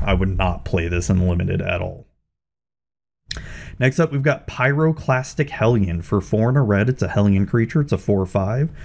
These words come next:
So a four five for five, not bad. When it enters the battlefield, you may return a land you control to its owner's hand. When you do, Pyroclastic Hellion deals two damage to each opponent. So,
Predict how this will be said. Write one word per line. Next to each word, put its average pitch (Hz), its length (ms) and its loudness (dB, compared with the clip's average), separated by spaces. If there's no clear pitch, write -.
So 127 140 2
a 104 40 2
four 110 220 2
five 110 280 0
for 98 100 0
five, 110 300 2
not 101 260 0
bad. 107 420 2
When 110 100 0
it 117 60 4
enters 117 220 -2
the 107 60 -4
battlefield, 131 440 2
you 131 60 4
may 101 160 4
return 113 340 2
a 107 60 4
land 101 220 4
you 107 40 2
control 117 420 2
to 101 140 2
its 98 140 2
owner's 95 300 2
hand. 175 640 4
When 107 200 4
you 101 100 4
do, 135 360 4
Pyroclastic 160 720 0
Hellion 160 300 6
deals 139 280 2
two - 160 2
damage 147 320 4
to - 60 -2
each 143 160 0
opponent. 156 480 4
So, 110 460 2